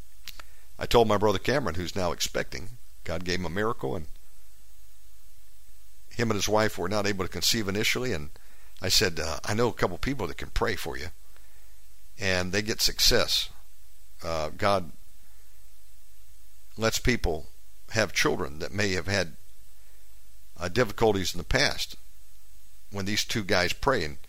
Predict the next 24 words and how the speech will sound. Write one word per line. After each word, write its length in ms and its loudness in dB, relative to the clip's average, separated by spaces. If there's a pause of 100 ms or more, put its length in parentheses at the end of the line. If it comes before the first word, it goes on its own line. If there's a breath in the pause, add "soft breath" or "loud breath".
(340 soft breath)
one's 240 6
Joseph 400 4
Jasinski 440 2
and 80 0
the 60 6
other's 220 2
Doctor 340 4
Jonathan 400 2
Hansen. 320 2 (460 loud breath)
Well, 120 6
I 40 8
ended 160 6
up 80 -2
talking 240 8
to 80 0
Doctor 320 4
Hansen. 300 0
I 40 0
said, 160 2
"Hey, 160 2
I 140 2
have 160 0
a 80 0
brother." 420 4